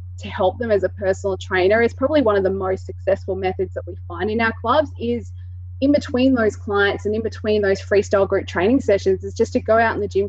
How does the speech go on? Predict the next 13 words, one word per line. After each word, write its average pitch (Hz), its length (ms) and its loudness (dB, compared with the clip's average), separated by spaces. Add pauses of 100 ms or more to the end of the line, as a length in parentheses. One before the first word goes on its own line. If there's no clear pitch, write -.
floor, 202 200 -6
chat - 320 -4
to 196 80 -12
people, 95 400 -8
support 196 400 -10
members, 208 540 0
and, 196 280 0 (380)
and 220 160 2
that 233 180 4
is 226 180 0
often 202 360 -4
what 190 180 -8
leads 185 300 -10